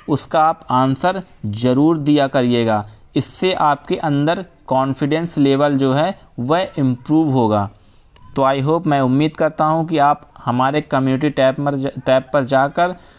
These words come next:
क्वेश्चंस के जो क्ल-, right आंसर है उस पर वोटिंग ज़रूर करेंगे। तो क्वेश्चन नंबर थर्टी सिक्स देख लेते हैं कि when tolerance is given on one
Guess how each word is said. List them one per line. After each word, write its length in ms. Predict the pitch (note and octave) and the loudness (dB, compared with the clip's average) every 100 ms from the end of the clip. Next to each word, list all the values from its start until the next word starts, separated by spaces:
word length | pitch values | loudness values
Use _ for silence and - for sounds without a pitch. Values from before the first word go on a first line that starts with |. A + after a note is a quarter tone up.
| _ _ _ | _ _ _
क्वेश्चंस 520 | C#3 C3+ - E3+ D#3 | -2 -2 -2 -4 -4
के 340 | - F3+ F#3 G3+ - - _ - - | -2 -2 -2 -6 -10 -20 _ -20 -10
जो 320 | A#2+ C#3+ E3+ D#3+ | -4 0 0 -2
क्ल-, 300 | - C3+ C3+ | -4 -2 0
right 400 | B2+ C3+ D#3 D#3+ | 2 0 0 0
आंसर 400 | D3 C#3+ E3 E3 | 0 0 -2 -2
है 60 | |
उस 200 | C#3 C3+ | -4 -4
पर 240 | - F3+ A3 - _ _ _ - _ _ - _ _ _ - - - | -2 -2 -2 -12 _ _ _ -20 _ _ -20 _ _ _ -20 -12 -2
वोटिंग 480 | B2+ C3 F3+ G3 D3 | 0 0 0 0 2
ज़रूर 360 | C3+ C3 D3 | 2 2 2
करेंगे। 420 | - A#2 A2+ A2 G2+ G#2 - - - | 0 -2 0 0 -2 -6 -14 -20 -6
तो 80 | D3 | -4
क्वेश्चन 400 | D3+ D#3 - F#3+ | -2 -2 -2 -2
नंबर 240 | F#3+ F#3+ | -2 -2
थर्टी 320 | F3+ E3 D3+ D#3+ | -2 -2 -2 -4
सिक्स 280 | E3 - | -4 -6
देख 240 | D3 C#3 C3+ | -2 -2 0
लेते 220 | C3 C#3 | -2 0
हैं 220 | D3 F3 - - - | -4 -4 -10 -20 -10
कि 100 | - | -4
when 400 | D3+ A#2 C#3+ F3 E3 | -2 -2 -2 -4 -2
tolerance 580 | C#3 C3+ C3+ E3 F3 - - | -2 0 0 -2 -4 -8 -2
is 180 | E3 C#3 B2 A2 A#2 | 0 2 0 0 2
given 380 | C3 C#3 E3 - C3 | 2 2 -2 -2 0
on 360 | C#3 D#3 D3+ - - _ - - - - - A#2+ | 2 0 -2 -6 -16 _ -20 -20 -20 -20 -10 -4
one 240 | D3 E3+ | -2 -2